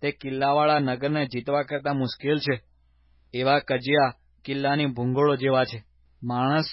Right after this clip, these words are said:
પોતાના મોઢાના ફળથી પેટ ભરીને ખાશે, અને તેના હોઠોની ઉપજથી તે ધરાશે. મરણ તથા જીવન જીભની સત્તામાં છે, અને તેનો જે જેવો ઉપયોગ કરશે, તે તેવું ફળ ખાશે.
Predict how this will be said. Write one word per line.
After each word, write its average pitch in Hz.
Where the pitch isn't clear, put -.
પોતાના 143
મોઢાના 135
ફળથી 131
પેટ 139
ભરીને 131
ખાશે, 139
અને 139
તેના 139
હોઠોની 131
ઉપજથી 139
તે 135
ધરાશે. 120
મરણ 135
તથા 147
જીવન 139
જીભની 135
સત્તામાં 143
છે, 135
અને 139
તેનો 139
જે 135
જેવો 131
ઉપયોગ 147
કરશે, 131
તે 156
તેવું 143
ફળ 131
ખાશે. 127